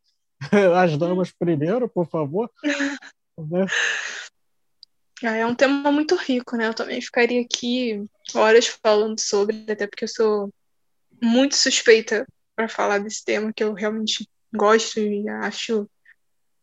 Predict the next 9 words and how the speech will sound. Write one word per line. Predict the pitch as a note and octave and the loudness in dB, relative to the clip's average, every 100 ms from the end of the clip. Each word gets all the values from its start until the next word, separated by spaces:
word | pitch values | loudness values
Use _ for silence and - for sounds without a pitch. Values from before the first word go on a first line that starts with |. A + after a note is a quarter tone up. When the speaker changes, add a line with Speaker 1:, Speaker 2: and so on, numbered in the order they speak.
| _ _ _ - | _ _ _ -8
Speaker 2:
é, | A3 G#3+ | -4 0
muito | G#3+ A3+ B3+ | 0 0 0
belo | G#3+ A3+ A3+ A#3 | 4 6 8 6
do | A3 | 4
ponto | A3+ G#3+ A3 | 0 -2 0
de | G#3+ | -2
vista | G#3 - G#3+ | -2 -2 -2
iniciático, | G#3+ - F#3+ F#3+ A3 - - | -4 -2 -2 -2 -4 -10 -8
né? | G#3+ G#3 | -6 -4